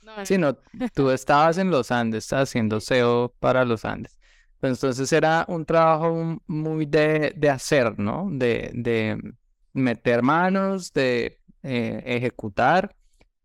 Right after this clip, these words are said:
Speaker 2: Y ahorita ya en Adidas, que es un trabajo totalmente diferente, pasas a,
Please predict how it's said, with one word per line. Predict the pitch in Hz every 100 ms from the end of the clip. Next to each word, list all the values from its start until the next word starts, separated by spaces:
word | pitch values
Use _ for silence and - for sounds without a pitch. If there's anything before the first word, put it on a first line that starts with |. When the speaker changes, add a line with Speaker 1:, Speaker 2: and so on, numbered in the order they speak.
| _
Speaker 2:
Y | 143 147 139 135
ahorita | - 131 127 131 123 139
ya | 139 156 156 156
en | 165
Adidas, | 160 160 135 120 -
que | - 127 117 117 - -
es | 127 117 127
un | 117
trabajo | 143 135 139
totalmente | 131 139 117 110 110 107
diferente, | 127 131 131 113 101 - 214 - _ _ _ _ _ _ _ _ _ _
pasas | 139 127 - 139 147 - - _ -
a, | 151 151 139 123 113 110 110